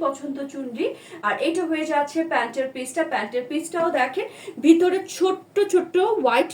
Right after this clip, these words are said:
টোনের ভিতরে ফ্লাওয়ার করা। দেখেন ছোট ছোট হোয়াইট টোনের ভিতরে ফ্লাওয়ার করা। So প্রাইস যাচ্ছে আপু only পনেরোশো পঞ্চাশ টাকা করে, টুকটুক করে নিয়ে নিতে হবে যার যেটা ভালো লাগে। কি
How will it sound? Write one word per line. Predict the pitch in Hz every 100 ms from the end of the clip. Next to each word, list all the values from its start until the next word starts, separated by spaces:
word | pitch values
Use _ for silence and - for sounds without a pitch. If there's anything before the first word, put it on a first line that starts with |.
| -
টোনের | 277 277 302 269
ভিতরে | 277 285 339
ফ্লাওয়ার | 226 185 180 175
করা। | 175 170 185
দেখেন | 196 214 - - -
ছোট | 330 359 381
ছোট | 359 359 311
হোয়াইট | 254 269 277
টোনের | 294 302 285
ভিতরে | 311 285 302
ফ্লাওয়ার | 277 220 240 254 269
করা। | 226 226 - - - - -
So | 277 285
প্রাইস | 294 339 339
যাচ্ছে | 359 339 - 349 269
আপু | 349 269
only | 247 262
পনেরোশো | 269 262 277 302 269
পঞ্চাশ | 233 277 277
টাকা | 269 285
করে, | 277 285
টুকটুক | 254 - 254
করে | 262 254
নিয়ে | 240 240
নিতে | 262 240
হবে | 240 247 202
যার | 190 196 208
যেটা | 196 214 208 214 233
ভালো | 247 254 214
লাগে। | - - - - _ _ - _ _ _ _ _ _ _ _ _ _ _ _ - _ _ _ _ _ _ - _ _ _ _ - _ _ - - - _
কি | -